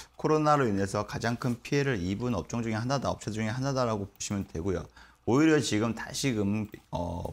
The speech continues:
백신이 본격화가 되면서 점점점 관광업도 살아날 수 있고요. 어, 소비도 진작이 될 수가 있습니다. 또한 나라에서 경기 부양책들을 하고 예산들을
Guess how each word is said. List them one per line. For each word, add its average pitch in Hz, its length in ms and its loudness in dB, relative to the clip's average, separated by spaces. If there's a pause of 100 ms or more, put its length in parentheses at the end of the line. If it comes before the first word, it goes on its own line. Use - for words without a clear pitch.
백신이 139 640 2
본격화가 107 720 -2
되면서 101 800 -2 (320)
점점점 92 540 2
관광업도 90 580 -4
살아날 107 340 -2
수 - 140 -8
있고요. 92 440 0 (360)
어, 85 140 0
소비도 151 460 2
진작이 104 340 2
될 87 160 -2
수가 107 300 0
있습니다. 85 520 -2 (280)
또한 113 320 4
나라에서 101 440 4
경기 98 400 0
부양책들을 98 960 2 (140)
하고 95 460 2
예산들을 104 680 2